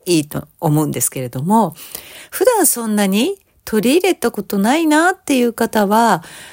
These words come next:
まあ、カラーを取り入れることでね、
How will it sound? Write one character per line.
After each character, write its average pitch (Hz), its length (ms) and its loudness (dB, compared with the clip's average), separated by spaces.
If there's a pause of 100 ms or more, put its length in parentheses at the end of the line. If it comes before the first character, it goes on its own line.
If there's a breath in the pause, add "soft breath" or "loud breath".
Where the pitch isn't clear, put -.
(120 loud breath)
ま 226 200 0
あ、 - 160 -2 (220)
カ 320 160 0
ラ 381 80 6
ー 370 80 6
を 226 120 2
取 190 280 -2
り - 40 -
入 240 60 2
れ 262 100 2
る 254 80 0
こ 208 140 -2
と 170 100 -10
で 160 140 -8
ね、 196 280 0